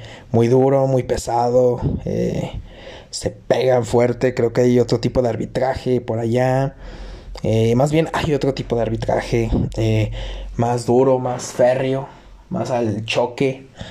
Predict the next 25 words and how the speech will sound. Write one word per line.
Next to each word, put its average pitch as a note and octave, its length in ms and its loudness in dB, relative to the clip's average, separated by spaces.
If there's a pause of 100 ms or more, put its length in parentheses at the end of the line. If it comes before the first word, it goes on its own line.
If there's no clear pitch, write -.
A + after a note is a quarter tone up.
(1600)
Pero C3+ 160 0
vaya, B2+ 280 2 (440)
eh, A2 340 -4 (1300)
tener B2+ 260 6
así D3 180 0
de D3 120 4
temple C3+ 600 2
tanto B2 300 -2
el B2 60 2
fútbol, A2+ 680 0
de A2 280 0
que G#2 480 0 (320)
sacrifican C3 600 0
todo C#3 280 4
para B2 160 0
ser B2 140 -2
futbolistas, B2 580 -2
creo A#2 200 -2
que B2+ 100 -4
no. A2 280 -2
Creo A2 200 -2
que A#2 320 0
a A#2 80 0
veces A#2 340 -2
sí A#2 400 0